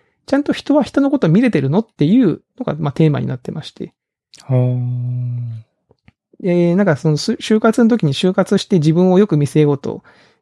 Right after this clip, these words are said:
Speaker 1: えー、嘘をついてるうちに、その嘘が自分の中で本当に変わっていくとか、あと企業側も優秀な人に入ってほしいから、とりあえずこう、あるけど、じ-、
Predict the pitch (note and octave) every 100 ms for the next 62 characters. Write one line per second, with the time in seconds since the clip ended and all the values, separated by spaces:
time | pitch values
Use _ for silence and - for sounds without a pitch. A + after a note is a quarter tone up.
0 | - D3 C#3 C3+ C3+ A2 G3+ - G3+ E3
1 | C#3 - D3 C#3+ C#3+ - A#3+ G#3+ - _
2 | - F#3+ F#3 E3 C3+ D#3 D3+ D#3+ D#3 D3+
3 | - E3+ E3+ D#3+ - D#3 - D3+ - -
4 | - - _ _ _ _ _ _ _ _
5 | _ E3+ D#3 - - G#3 G#3+ G#3+ G#3 G3
6 | F#3+ - - F3+ F#3+ G3+ F#3+ F3+ D#3+ F3
7 | D#3 D3 C#3 F3+ D3 E3 D#3 D#3 _ _
8 | F3+ E3+ E3 E3 D#3+ D3+ D3 - _ _
9 | _ _ _ _ A3+ A#3+ F#3 C#3+ C#3 C#3
10 | - D#3